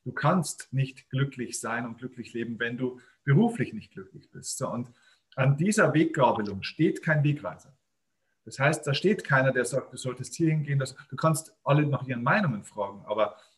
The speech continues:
und die Leute sagen dann, "Mensch, einen Steuerberater brauchst du immer oder studier Medizin, weil krank werden die Leute auch immer und das ist total wichtig und tust was Gutes für die Leute und es wird gut bezahlt."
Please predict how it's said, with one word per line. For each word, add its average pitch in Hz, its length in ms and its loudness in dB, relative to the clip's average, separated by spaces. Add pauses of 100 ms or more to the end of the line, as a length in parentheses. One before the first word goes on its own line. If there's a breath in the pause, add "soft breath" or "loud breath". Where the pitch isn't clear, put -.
und 131 160 -6
die 135 40 2
Leute 131 220 4
sagen 131 180 -2
dann, 123 100 -4
"Mensch, 139 180 0
einen - 80 -12
Steuerberater 127 560 0
brauchst - 320 -6
du 131 40 -6
immer 151 180 0
oder 123 140 -6
studier 123 320 -10
Medizin, 139 640 -4
weil 113 220 -2
krank 127 260 -10
werden 120 120 -4
die 117 60 -10
Leute 107 300 -8
auch 151 240 -4
immer 131 260 -2
und 120 160 -12
das 110 100 -16
ist - 60 -20
total 107 260 -10
wichtig 147 240 -4
und 110 60 -14
tust 113 240 -18
was - 140 -20
Gutes 147 320 -8
für 113 80 -10
die 110 60 -6
Leute 143 320 0
und 123 60 -10
es - 80 -16
wird 113 140 -16
gut - 160 -16
bezahlt." 139 400 0